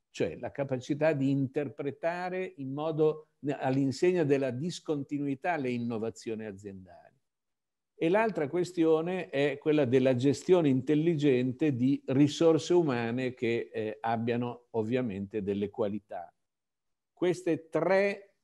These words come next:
eh, componenti ridisegnano in qualche modo la figura del nuovo competente di alto livello.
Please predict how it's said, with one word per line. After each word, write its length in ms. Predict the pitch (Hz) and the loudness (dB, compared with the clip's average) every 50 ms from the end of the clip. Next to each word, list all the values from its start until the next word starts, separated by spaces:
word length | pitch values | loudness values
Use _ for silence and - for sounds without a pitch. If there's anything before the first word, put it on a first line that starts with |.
| _ _ _ - | _ _ _ -2
eh, 1120 | 143 127 131 127 123 123 123 120 120 117 117 117 110 110 110 107 104 104 104 104 101 98 95 | 0 2 4 6 6 6 6 6 6 6 6 4 4 4 2 2 2 0 0 -2 -2 -4 -4
componenti 800 | - 156 151 151 190 190 180 170 170 156 - 170 143 135 131 165 | -4 -4 -4 -2 -4 -4 -2 -2 -4 -4 -2 0 0 2 2 2
ridisegnano 840 | 151 143 156 160 156 170 160 139 147 160 151 147 147 151 147 143 127 | 2 2 0 0 0 -2 -2 0 0 2 2 2 2 2 2 2 0
in 100 | 120 120 | -2 0
qualche 360 | - 139 139 135 - 160 147 | 2 2 2 2 2 0 0
modo 680 | 131 120 117 113 110 104 107 113 113 113 107 - _ _ _ _ _ - 131 | 2 2 0 0 -2 -4 -4 -4 -4 -4 -6 -8 _ _ _ _ _ -10 -4
la 320 | 127 135 131 127 123 - - | -2 0 0 -2 -4 -10 -16
figura 640 | - - 160 147 131 135 139 139 139 139 143 143 131 | -10 -6 -6 -6 -4 -2 -2 -2 0 0 -2 -2 -2
del 220 | 117 123 117 117 | -4 -4 -4 -4
nuovo 520 | 123 131 139 151 170 175 175 170 170 151 | -4 -4 -2 2 2 2 2 2 0 -2
competente 1160 | - - 139 135 131 - 160 156 - - 113 110 107 101 98 98 95 - 107 98 98 - _ _ _ _ | -2 -4 -4 -4 -4 -4 -6 -6 -6 -4 -6 -6 -6 -6 -8 -12 -12 -10 -10 -10 -10 -12 _ _ _ _
di 220 | _ 117 117 123 | _ -6 -4 -2
alto 340 | 113 107 104 98 95 - 98 | -2 -2 -4 -6 -8 -12 -12
livello. 640 | 92 95 95 87 85 82 78 71 73 76 78 90 | -12 -12 -10 -10 -10 -10 -10 -12 _ _ _ -20